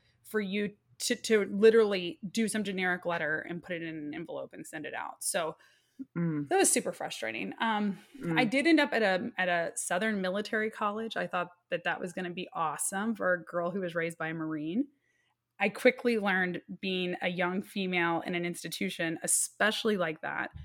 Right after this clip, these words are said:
Speaker 1: and someone, you can tell I'm really shy, you know, <laughs>
Speaker 2: <laughs>
Speaker 1: that I had an opinion,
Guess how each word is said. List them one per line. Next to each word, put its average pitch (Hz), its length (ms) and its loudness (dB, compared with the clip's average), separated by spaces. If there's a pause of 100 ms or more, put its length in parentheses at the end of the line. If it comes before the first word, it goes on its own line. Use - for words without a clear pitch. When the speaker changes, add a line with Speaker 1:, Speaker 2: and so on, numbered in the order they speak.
(340)
Speaker 1:
and 214 140 0
someone, 196 540 0 (180)
you 214 120 -2
can 208 120 0
tell 202 140 2
I'm 185 140 0
really 175 200 0
shy, 170 600 -4 (220)
you 170 120 -4
know, 165 300 2
<laughs> 185 160 -2
Speaker 2:
<laughs> 262 960 12 (380)
Speaker 1:
that 254 140 12
I 262 120 12
had 247 200 10
an 277 120 6
opinion, 208 680 2